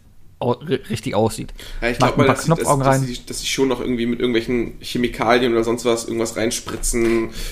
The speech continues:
Speaker 2: ne, damit es halt
Speaker 1: Ja,
Speaker 2: halt
Speaker 1: irgendwie,
Speaker 2: und so
Speaker 1: aber
Speaker 2: weiter.
Speaker 1: eigentlich auch nur das Fell, da ist ja nichts mehr drin, da ist kein Fleisch drin, da ist keine Innereien, da ist ja alles, es ist nur, das ist ja nur die Hülle. Klar wird dir irgendwie präpariert, aber das ist ja jetzt nie, nicht hier Gunther von Hagen körperweltenmäßig, der da jetzt irgendwie eine,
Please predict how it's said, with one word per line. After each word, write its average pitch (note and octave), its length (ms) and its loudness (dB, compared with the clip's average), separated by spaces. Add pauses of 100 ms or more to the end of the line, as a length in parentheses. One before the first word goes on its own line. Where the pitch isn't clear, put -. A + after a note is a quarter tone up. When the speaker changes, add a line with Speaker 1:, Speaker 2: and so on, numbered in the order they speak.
(120)
Speaker 2:
ne, A#2+ 240 4
damit A#2 180 0
es - 220 -8
halt C3 160 2
Speaker 1:
Ja, A2 140 6
Speaker 2:
halt C3 80 4
Speaker 1:
irgendwie, D3+ 320 4
Speaker 2:
und C3+ 80 8
so C#3+ 60 6
Speaker 1:
aber C#3 140 6
Speaker 2:
weiter. A#2+ 100 2
Speaker 1:
eigentlich C#3+ 240 2
auch C3 80 6
nur C#3 100 6
das B2+ 140 4
Fell, C#3+ 180 4
da B2 100 2
ist - 140 0
ja C3+ 100 4
nichts B2 200 0
mehr A#2+ 80 4
drin, B2 260 4
da - 80 -4
ist - 140 -4
kein G#2 160 -4
Fleisch - 420 -14
drin, C#3+ 260 2
da B2 100 4
ist F2 260 -10
keine G#2+ 280 -2
Innereien, G#2 360 -2
da F#2+ 40 -4
ist G#2 100 -6
ja F#2+ 60 -2
alles, G#2 220 -2
es G#2+ 200 -6
ist A#2 120 -2
nur, A2+ 220 2
das G#2 240 -6
ist G2+ 120 -8
ja G#2 120 -2
nur A2+ 120 2
die B2 140 6
Hülle. A#2+ 240 4 (300)
Klar A2+ 200 4
wird B2+ 120 4
dir B2+ 100 2
irgendwie A2+ 240 2
präpariert, A2 540 0
aber B2 160 4
das A2+ 100 -4
ist - 140 -8
ja B2 80 4
jetzt A2+ 220 0
nie, B2 120 2
nicht B2+ 220 2
hier A#2+ 240 2
Gunther C3+ 240 0
von A2 160 2
Hagen A#2 200 2
körperweltenmäßig, G#2+ 880 0
der A#2 120 0
da A2 100 4
jetzt A2+ 240 0
irgendwie A#2 440 0
eine, G#2+ 320 2